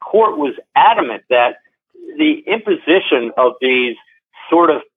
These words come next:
punitive, uh, look-back measures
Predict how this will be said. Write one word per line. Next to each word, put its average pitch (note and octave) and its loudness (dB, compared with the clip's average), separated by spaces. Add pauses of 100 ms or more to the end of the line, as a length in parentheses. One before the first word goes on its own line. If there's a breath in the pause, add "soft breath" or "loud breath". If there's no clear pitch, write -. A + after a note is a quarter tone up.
(760)
punitive, D#3 0 (500 soft breath)
uh, A2+ 0
look-back C#3 0 (280)
measures B2+ -2